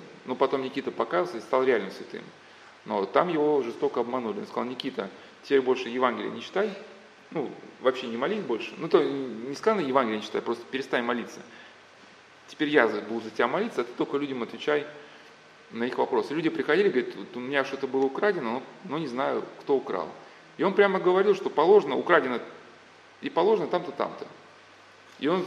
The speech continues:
все реально знал, что происходит на расстоянии, потому что демон во всем рассказывал.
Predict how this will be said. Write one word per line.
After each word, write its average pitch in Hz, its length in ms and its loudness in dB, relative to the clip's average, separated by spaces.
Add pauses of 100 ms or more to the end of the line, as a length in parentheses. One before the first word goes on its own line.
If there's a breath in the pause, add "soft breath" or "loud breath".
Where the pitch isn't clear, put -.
(100)
все 185 160 6
реально 160 380 4
знал, 170 220 0
что - 180 -2
происходит 135 480 0
на 117 60 -4
расстоянии, 165 420 -4
потому - 160 -14
что 113 120 -12 (140)
демон 156 220 -6
во 120 80 -4
всем 131 200 -10
рассказывал. - 440 -6